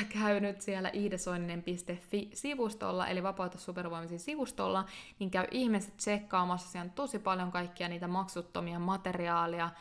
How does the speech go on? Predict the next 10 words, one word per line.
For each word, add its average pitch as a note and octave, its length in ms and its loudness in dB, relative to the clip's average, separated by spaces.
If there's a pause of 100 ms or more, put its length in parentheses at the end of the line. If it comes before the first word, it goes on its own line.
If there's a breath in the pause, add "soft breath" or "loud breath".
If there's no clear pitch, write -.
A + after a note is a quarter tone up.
(280 loud breath)
Siellä F3+ 260 2
on F3+ 80 6
lisää G3+ 360 4
tietoa F#3 480 2
tästä - 340 -2
maksuttomasta F3+ 760 -2
koulutuksesta, G#3+ 1000 0
mistä F3+ 340 -2
mä E3+ 100 0
puhuin. F3+ 600 0